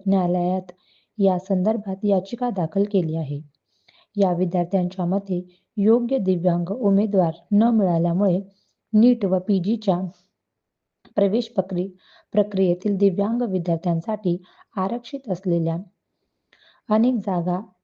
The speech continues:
अद्यापही रिक्त आहेत. अनेक नीट पीजी जागा रिक्त असतानाही केंद्र सरकारने अद्यापही किमान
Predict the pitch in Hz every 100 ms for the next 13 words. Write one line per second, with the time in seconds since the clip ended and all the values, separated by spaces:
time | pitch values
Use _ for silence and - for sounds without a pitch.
0 | 196 180 208 214 214 170 185 208 208 214
1 | 170 147 - _ _ _ _ _ _ _
2 | _ - 240 254 254 214 214 226 - 220
3 | 190 175 180 180 175 175 180 - 185 240
4 | 208 - 180 175 202 185 180 233 220 247
5 | 240 - 208 175 180 156 180 175 - _
6 | _ _ _ _ _ _ _ - 190 220
7 | 220 247 214 202 170 - _ - 214 202
8 | 185